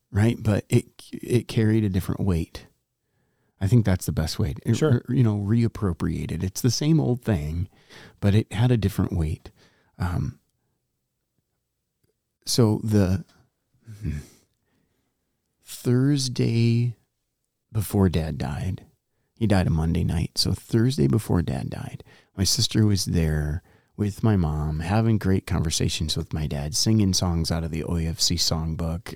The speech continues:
Speaker 1: and, um,
Speaker 2: Ongoing Ambassadors for
Speaker 1: Ongoing
Speaker 2: Christ.
Speaker 1: Ambassadors for Christ, yeah. So, and, uh, and, and Dad, um, Dad had the book in his hand, but he had the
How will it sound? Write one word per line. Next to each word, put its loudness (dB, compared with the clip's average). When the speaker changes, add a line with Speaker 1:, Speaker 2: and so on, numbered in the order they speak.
Speaker 1:
and, -4
um, -2
Speaker 2:
Ongoing 2
Ambassadors -2
for 0
Speaker 1:
Ongoing 2
Speaker 2:
Christ. 2
Speaker 1:
Ambassadors 0
for -6
Christ, -2
yeah. 4
So, 0
and, 2
uh, 0
and, 2
and 2
Dad, 2
um, -4
Dad 0
had 2
the 0
book 0
in 4
his 0
hand, 0
but -2
he 0
had 0
the -4